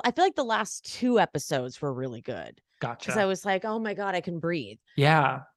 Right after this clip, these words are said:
Speaker 1: But I had, I really, I had a really hard time with it. I liked
Speaker 2: Yeah.
Speaker 1: the first one because it was, I got what they were doing. I was like,
Speaker 2: Yes.
Speaker 1: "Oh, we're gonna get, this is what the point of this is. We're going to get them talking about what it's like to be housewives.
Speaker 2: Mm-hmm.
Speaker 1: And we're going to get them talking about, like,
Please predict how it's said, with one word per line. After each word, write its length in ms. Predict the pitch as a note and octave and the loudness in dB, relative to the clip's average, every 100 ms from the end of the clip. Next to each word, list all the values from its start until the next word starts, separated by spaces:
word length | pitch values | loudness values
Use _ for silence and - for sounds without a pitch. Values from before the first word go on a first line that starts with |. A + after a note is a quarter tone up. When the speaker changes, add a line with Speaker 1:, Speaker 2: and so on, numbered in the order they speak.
| _ _ | _ _
Speaker 1:
But 220 | G#3 G3+ G3 | 6 6 6
I 80 | |
had, 260 | G#3 A3 G#3 | 2 4 4
I 60 | F#3 | 4
really, 240 | E3 F3+ | 2 0
I 40 | F3 | 0
had 100 | E3 | -2
a 60 | |
really 180 | D#3 D3+ | -2 -2
hard 160 | D3+ C3+ | -4 -4
time 180 | D3 | -6
with 160 | B2+ - | -6 -12
it. 140 | - - | -16 0
I 100 | G3+ | 2
liked 280 | A3 A#3 A#3+ | 4 2 2
Speaker 2:
Yeah. 40 | |
Speaker 1:
the 120 | C4+ B3 | -4 -6
first 560 | _ A3+ B3+ D#4 - | _ 4 4 2 -2
one 320 | G#3 D#3 D#3 D#3 | -2 0 -2 -6
because 760 | E3+ - F3+ D#3+ D#3+ D#3 - - | -8 0 4 4 4 0 -6 -2
it 180 | F#3 - | -2 -2
was, 720 | E3+ E3 D#3 D#3 D3+ D3 D3 - - - _ _ _ | 0 2 4 4 2 -2 -10 -16 -20 -20 _ _ _
I 80 | G#3+ | 0
got 280 | F3 G#3+ - | 4 4 4
what 120 | G#3+ | -2
they 80 | G3+ | -4
were 160 | D#3 D#3 | -6 -8
doing. 520 | C#3 D3+ C3 E2+ - _ | -8 -8 -8 -14 -20 _
I 60 | F3 | -2
was 180 | D#3 G3 | 0 2
like, 120 | F#3+ | -2
Speaker 2:
Yes. 80 | - | -2
Speaker 1:
"Oh, 280 | B3+ C4+ C4+ | 0 4 4
we're 160 | G3 G3+ | 4 0
gonna 160 | A3 | -2
get, 220 | G3+ G#3 D#3+ | -2 -2 4
this 220 | B3 C4+ | 4 2
is 140 | G3+ | -4
what 140 | F#3+ - | -4 -4
the 80 | |
point 320 | D#3+ - A3+ G#3 | -6 -6 -4 -2
of 100 | D3+ | -2
this 240 | C3+ - | -2 -2
is. 360 | C3+ G#2+ A2+ D3+ | -6 -6 -10 -6
We're 140 | G3+ | -4
going 320 | F3+ G#3 F#3+ | -2 -2 -2
to 100 | - | -4
get 260 | G3 G3 F3+ | -2 -4 0
them 260 | F#3 F3 E3 | 0 0 -4
talking 480 | - - G#3+ - D#3 | -14 -8 -8 -6 -4
about 240 | C#3+ C#3+ | 0 -2
what 100 | D3 | -2
it's 160 | C#3+ - | -8 -4
like 200 | D#3 C#3+ | -4 -4
to 100 | - | -10
be 180 | - C3+ | -10 -10
housewives. 800 | C3+ F3 C#4 - C3+ G#2+ - - | -6 -4 -4 -4 -6 -6 -12 -2
Speaker 2:
Mm-hmm. 380 | D#3+ A#2+ C3 A#2 | 0 0 0 -2
Speaker 1:
And 100 | G#3 | -2
we're 100 | G#3 | 0
going 240 | F#3+ G3+ F#3+ | 0 0 0
to 60 | |
get 200 | F#3+ F#3+ | 0 -4
them 200 | F#3 F3 | -6 -6
talking 420 | E3 F#3 F3+ F#3+ E3+ | -6 -4 -4 -6 0
about, 260 | E3+ D#3+ | 2 2
like, 240 | D#3+ D#3 | 2 0